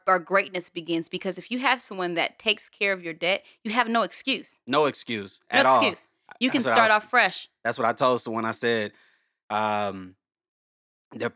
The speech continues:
Speaker 2: they're, everything's been paid off. So they have no excuse now once they get into this new world of
Speaker 1: Absolutely.
Speaker 2: adulting. No excuse.
Speaker 1: Absolutely.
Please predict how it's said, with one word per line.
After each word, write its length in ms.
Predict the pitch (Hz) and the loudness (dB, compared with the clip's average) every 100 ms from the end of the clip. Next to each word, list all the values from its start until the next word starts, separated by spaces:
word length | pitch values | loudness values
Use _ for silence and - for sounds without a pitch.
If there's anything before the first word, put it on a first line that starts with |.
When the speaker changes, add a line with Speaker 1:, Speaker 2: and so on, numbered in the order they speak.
| _ | _
Speaker 2:
they're, 180 | 123 120 | 0 4
everything's 440 | 143 139 143 135 | 2 2 0 -2
been 180 | 127 127 | -2 -2
paid 320 | 147 135 135 | 0 2 4
off. 400 | 123 98 - - _ _ _ | 4 4 -6 -14 _ _ _
So 500 | _ 123 117 110 117 | _ 2 2 0 -4
they 180 | 117 135 | 0 0
have 300 | 131 117 107 | 2 0 0
no 260 | 110 127 139 | -2 0 0
excuse 540 | 135 - - 156 127 127 | -2 -10 -6 -4 -4 -4
now 480 | 117 104 101 104 _ _ _ - | -4 -2 -4 -8 _ _ _ -6
once 220 | 123 123 | -4 -2
they 140 | 123 | -4
get 200 | 113 123 | -2 -4
into 200 | 120 117 123 | -4 -6 -6
this 200 | 117 127 | -6 -2
new 180 | 123 | -2
world 300 | 120 120 120 110 | 0 0 0 2
of 60 | |
Speaker 1:
Absolutely. 600 | - 117 120 - 127 180 | 0 2 0 0 -4 -6
Speaker 2:
adulting. 40 | 104 | -2
No 240 | 123 131 | 0 2
excuse. 600 | 123 - - 120 101 - - | 0 -8 -6 -6 -6 -6 -2
Speaker 1:
Absolutely. 560 | 247 - 262 202 185 | -2 -4 -10 -10 -16